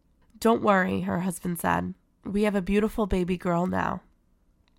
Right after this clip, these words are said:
Tika's daughter was born through a C-section under the care of doctors. Her and her husband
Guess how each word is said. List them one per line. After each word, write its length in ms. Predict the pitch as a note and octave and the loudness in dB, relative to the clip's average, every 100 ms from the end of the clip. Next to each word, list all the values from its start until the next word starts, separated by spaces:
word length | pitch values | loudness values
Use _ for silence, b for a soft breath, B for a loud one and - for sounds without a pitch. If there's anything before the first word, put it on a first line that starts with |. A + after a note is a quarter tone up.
| _ | _
Tika's 400 | - A#3 D#4 D#4 | -4 -2 0 -2
daughter 540 | A3 F#3 F#3 F#3 G3 G3+ | 0 2 2 2 0 -4
was 200 | G#3+ G3 | -6 -6
born 440 | - F3+ F3 F3 | -2 2 2 0
through 200 | F#3 F#3+ | -2 -2
a 60 | F#3 | -2
C-section 840 | - A3+ A3 E3+ E3 - G2+ F#3+ b b b b b - | -2 -4 -2 -2 -4 -6 -6 -6 b b b b b 0
under 260 | G3+ G#3 A3 | 2 4 0
the 100 | A3+ | -2
care 340 | - F#3+ F3+ | -2 0 0
of 80 | F3+ | 0
doctors. 760 | E3 D#3 - - - G#3 - _ _ _ _ - | -2 -2 -6 -8 -8 -10 -16 _ _ _ _ -2
Her 180 | A3 B3 | 2 2
and 180 | D4+ | 2
her 140 | C#4 B3+ | 2 2
husband 520 | - F#3 F#3 F#3 - | 0 0 0 -2 -4